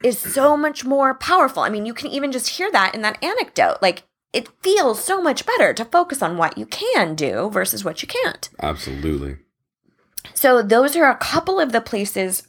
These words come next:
Speaker 1: for you to look. And again, I'm not saying at all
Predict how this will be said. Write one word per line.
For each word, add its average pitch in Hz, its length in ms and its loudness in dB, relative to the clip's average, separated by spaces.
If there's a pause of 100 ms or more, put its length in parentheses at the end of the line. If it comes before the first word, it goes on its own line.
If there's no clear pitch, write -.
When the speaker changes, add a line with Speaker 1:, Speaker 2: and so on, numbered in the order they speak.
Speaker 1:
for 180 240 0
you 175 220 -4
to 165 140 -8
look. - 460 -2 (640)
And 165 560 -2 (240)
again, 202 560 2 (100)
I'm 185 120 0
not 262 200 -4
saying 202 380 -2
at 151 120 2
all 202 540 4